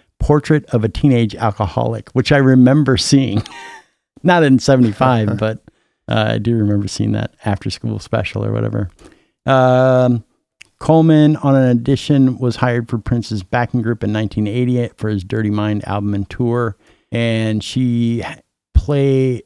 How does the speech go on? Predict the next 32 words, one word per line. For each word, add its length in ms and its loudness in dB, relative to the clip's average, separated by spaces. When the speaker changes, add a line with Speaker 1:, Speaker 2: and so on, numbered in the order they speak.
Speaker 1:
she's 320 0
done 180 2
a 180 -2
shit 260 -2
ton 180 0
of 80 -4
session 400 -2
work. 180 -6
She's 220 -2
done 320 2
work 220 -2
for, 600 -2
uh, 360 -8
Seal, 580 2
Los 300 -2
Lobos, 580 0
uh, 180 -2
Gwen 340 0
Stefani, 640 -4
Alice 300 -4
in 80 -2
Chains, 560 -4
Grace 260 -2
Jones, 500 -2
and 300 -4
Joe 180 -6
Satriani. 680 -8
So 280 -6
Speaker 2:
Alice 360 0
in 140 0
Chains? 760 -4
Speaker 1:
Yep. 220 0